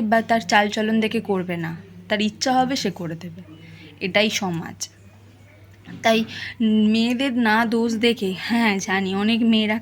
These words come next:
খারাপ, অনেক মেয়েরা বাজেভাবে ভিডিও করে, আমি তাদেরকে বারণ করব যে ওইগুলো করে, উম, যেন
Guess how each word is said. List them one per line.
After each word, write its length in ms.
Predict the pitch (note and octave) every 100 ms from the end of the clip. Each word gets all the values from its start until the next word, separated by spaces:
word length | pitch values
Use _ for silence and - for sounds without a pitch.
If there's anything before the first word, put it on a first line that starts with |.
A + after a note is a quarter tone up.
| -
খারাপ, 340 | G3 G3 G3+ G3+
অনেক 240 | G3+ G#3
মেয়েরা 340 | G#3+ G#3 G#3 G#3
বাজেভাবে 680 | F#3+ F#3 G3 A3 - F#3+ A3
ভিডিও 340 | G3+ F#3 G3+ G3+
করে, 280 | F#3 F#3 A#3 - - - -
আমি 140 | A#3
তাদেরকে 400 | A#3+ G#3+ A#3+ A#3+ B3+ G#3+
বারণ 240 | G3+ A#3+ A#3+
করব 200 | G3+ F3+ F#3 F3
যে 80 | A3+ A#3 E3+ - - - - -
ওইগুলো 420 | A3+ A3+ B3 C4+ C#4+ C#4+
করে, 300 | - B3 C4 C4+ C4+
উম, 880 | B3+ - - - G#3 G#3 - A#3 A3+ G#3+
যেন 160 | A3+